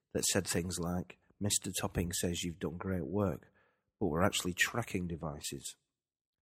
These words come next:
Hand stamps to show children had done good work, but the one that said, "Terrible work, as this contained poison," certain rubbers that could be used as a rubber,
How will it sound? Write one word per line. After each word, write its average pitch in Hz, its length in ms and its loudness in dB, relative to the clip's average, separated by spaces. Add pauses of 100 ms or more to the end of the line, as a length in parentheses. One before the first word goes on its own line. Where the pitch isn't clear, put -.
(240)
Hand 139 320 2
stamps - 480 2
to - 60 -2
show 95 240 2
children 98 380 0
had 87 100 -2
done 92 180 -2
good 98 160 -6
work, 98 460 0 (560)
but 92 100 0
the 101 60 4
one 107 220 6
that - 140 0
said, - 380 2 (220)
"Terrible 117 440 6
work, 82 460 -4 (320)
as 95 140 -2
this - 220 4
contained 95 540 0
poison," 101 540 0 (720)
certain 104 540 2
rubbers 98 400 2
that 92 160 -4
could - 160 -6
be 98 80 0
used 101 420 0
as 95 140 0
a 98 40 -2
rubber, 101 400 -2